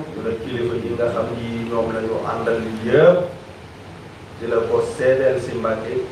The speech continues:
loolu moo doon tànk yi, ñu ne xat na, jàmp na, wante bala ñoo jublu ci lu mu mën ci doon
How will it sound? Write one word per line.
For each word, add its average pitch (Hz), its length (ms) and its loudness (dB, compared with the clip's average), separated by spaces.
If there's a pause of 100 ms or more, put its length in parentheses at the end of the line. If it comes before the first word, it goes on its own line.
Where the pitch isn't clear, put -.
loolu 110 280 0
moo 110 220 -2
doon 110 300 0
tànk 127 300 2
yi, 131 260 -2 (480)
ñu 107 180 -6
ne 113 180 0
xat - 400 -2
na, 139 240 2 (1000)
jàmp 147 400 2
na, 135 260 0 (500)
wante - 380 -2
bala 127 220 4
ñoo 127 240 0
jublu 123 420 -6
ci 117 100 -10
lu 113 120 -6
mu 131 160 0
mën 127 200 2
ci 113 140 -6
doon 110 220 4